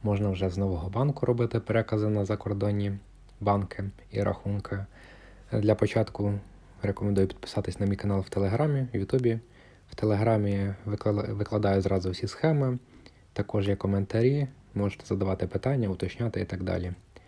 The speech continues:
І нова схема зв'язана із Альфа-банком, або зараз називається Сенс. Відкриваєте там картку Хамелеон, можна робити переказ на закордонні банки до тридцяти тисяч гривень в місяць.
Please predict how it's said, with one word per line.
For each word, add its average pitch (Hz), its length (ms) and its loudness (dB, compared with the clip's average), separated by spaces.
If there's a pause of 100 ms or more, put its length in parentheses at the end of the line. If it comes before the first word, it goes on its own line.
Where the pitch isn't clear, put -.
(460)
І 127 180 2
нова 123 260 4
схема 127 300 2
зв'язана 107 400 0
із 101 360 -2 (840)
Альфа-банком, 98 760 -2 (180)
або 104 200 0
зараз 107 240 2
називається 95 480 -2
Сенс. 92 460 -8 (880)
Відкриваєте 120 520 4
там 101 200 -2
картку 101 360 -4
Хамелеон, 147 680 2 (440)
можна 107 240 2
робити 101 320 2
переказ 110 480 2
на 101 220 0
закордонні 95 580 -2
банки 117 360 -2
до 95 120 -2
тридцяти - 380 -2
тисяч 98 280 -4
гривень 98 460 -2 (160)
в 95 160 -6
місяць. 92 460 -4